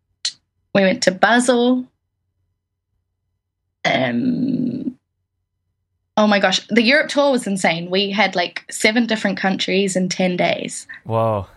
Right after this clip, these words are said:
Speaker 1: So, and that was flying. That wasn't a tour bus.
Speaker 2: Yeah.
Speaker 1: And flying is worse than a tour bus, to be honest.
Speaker 2: <laughs> Do you have a, like, a private jet or what?
Speaker 1: No.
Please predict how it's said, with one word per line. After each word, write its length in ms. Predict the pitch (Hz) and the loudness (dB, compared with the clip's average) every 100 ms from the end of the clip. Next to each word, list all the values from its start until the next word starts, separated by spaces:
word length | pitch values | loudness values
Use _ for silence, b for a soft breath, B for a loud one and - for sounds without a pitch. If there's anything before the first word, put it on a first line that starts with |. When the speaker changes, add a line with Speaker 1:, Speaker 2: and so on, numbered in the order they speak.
| b _ _ _ | b _ _ _
Speaker 1:
So, 160 | - 196 | 0 2
and 180 | 202 | 2
that 120 | 233 254 | 0 0
was 120 | 214 | -2
flying. 420 | 208 185 170 180 | -2 -2 -4 -4
That 180 | 170 208 | -2 -2
wasn't 220 | 202 196 | -2 -6
a 40 | 180 | -6
tour 160 | 196 | -6
bus. 360 | 165 - 190 - | -6 -8 -10 -12
Speaker 2:
Yeah. 300 | 113 113 98 - _ _ _ | -4 -2 -2 -6 _ _ _
Speaker 1:
And 360 | 190 180 180 - | -2 -2 -6 -4
flying 380 | 220 262 277 254 | 0 2 0 -4
is 140 | 190 | -8
worse 580 | 175 180 135 165 - - _ | -2 0 0 -4 -12 -18 _
than 100 | 175 | -4
a 60 | 170 | -2
tour 200 | 175 165 | -2 -2
bus, 280 | 151 190 - | -2 -4 -4
to 60 | |
be 80 | 175 | 0
honest. 340 | 165 185 185 - - | 2 2 2 0 -10
Speaker 2:
<laughs> 160 | - - | -20 -6
Do 80 | 151 | 0
you 80 | 156 | 4
have 160 | 208 | 4
a, 360 | 175 160 135 107 - | 4 2 2 0 -2
like, 140 | 123 | -2
a 60 | 117 | -2
private 500 | - 117 113 113 - | 0 0 2 -2 -2
jet 300 | 107 147 208 | -2 -2 -2
or 100 | 104 | -2
what? 260 | 98 - _ _ _ | -2 -4 _ _ _
Speaker 1:
No. 640 | 190 185 190 190 190 | 0 2 4 2 0